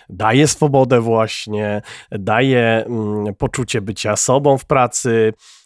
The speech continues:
e, daje poczucie akceptacji, buduje zaufanie, buduje po prostu dobry zespół, tak? E, w każdym razie nie widziałem nigdy organizacji, która pracuje w samoorganizacji. Zaraz opowiem o organizacji, która była blisko turkusu i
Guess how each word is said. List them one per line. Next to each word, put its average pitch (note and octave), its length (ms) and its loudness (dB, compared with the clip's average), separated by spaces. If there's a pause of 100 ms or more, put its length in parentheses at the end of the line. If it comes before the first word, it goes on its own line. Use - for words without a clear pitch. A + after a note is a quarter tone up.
(100)
e, A2 160 -4
daje A2 260 0
poczucie G#2+ 380 -4
akceptacji, A#2 1000 -4
buduje A2 360 -2
zaufanie, A2 760 0
buduje A#2+ 280 0
po A2 80 -10
prostu - 300 -6
dobry G2 260 -6
zespół, F#2+ 480 -8
tak? B2 260 -10
E, G2+ 460 -12
w - 160 -20
każdym G#2+ 320 -8
razie G#2+ 360 -2 (400)
nie B2 140 2
widziałem A#2 340 2
nigdy A#2+ 240 0
organizacji, G#2 680 -4
która G2+ 280 -8
pracuje G2+ 600 -6
w - 80 -12
samoorganizacji. G2 920 -2
Zaraz G#2 220 -4
opowiem G#2 380 -8
o G2 160 -10
organizacji, G2+ 580 -12
która G2+ 220 -8
była G2+ 200 -2
blisko A2+ 360 -4
turkusu F#2+ 580 -10
i F#2 220 -10